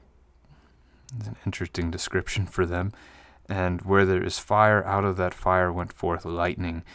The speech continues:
Sometimes you'll see commentaries describe fire in, in descriptions and visions like this, that the fire is lightning.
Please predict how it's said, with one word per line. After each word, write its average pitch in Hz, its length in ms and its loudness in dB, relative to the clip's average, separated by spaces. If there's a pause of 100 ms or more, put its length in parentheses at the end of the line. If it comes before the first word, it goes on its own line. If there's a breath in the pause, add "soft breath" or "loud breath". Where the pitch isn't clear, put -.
(120)
Sometimes 127 440 4
you'll 92 120 4
see 95 440 0 (300 loud breath)
commentaries 90 840 2
describe 87 680 2 (1500)
fire 95 600 4 (220)
in, 92 440 -4 (120)
in 95 180 -4
descriptions 90 680 -2
and 82 180 -6
visions 87 340 -2
like 85 220 -2
this, 90 340 -6 (140)
that - 180 -8
the 95 100 -6
fire 95 520 4
is 90 180 -6
lightning. 87 500 -4